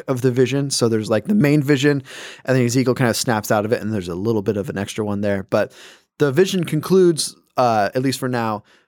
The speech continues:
by saying, "Then the Spirit lifted me up, and I heard behind me the voice of a great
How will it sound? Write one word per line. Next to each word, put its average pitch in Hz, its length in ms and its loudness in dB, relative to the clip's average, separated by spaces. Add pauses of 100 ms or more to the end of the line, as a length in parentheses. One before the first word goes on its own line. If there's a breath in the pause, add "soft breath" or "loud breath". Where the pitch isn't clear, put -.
by 123 140 2
saying, 117 400 -2
"Then 127 140 -6
the 127 100 2
Spirit 175 420 0
lifted 160 440 0
me 180 180 2
up, 104 240 0
and 120 100 0
I 120 60 -2
heard 156 480 0
behind 151 500 -2
me 151 160 0
the 123 140 -2
voice 143 540 2
of 123 120 -6
a 120 60 -6
great 127 360 0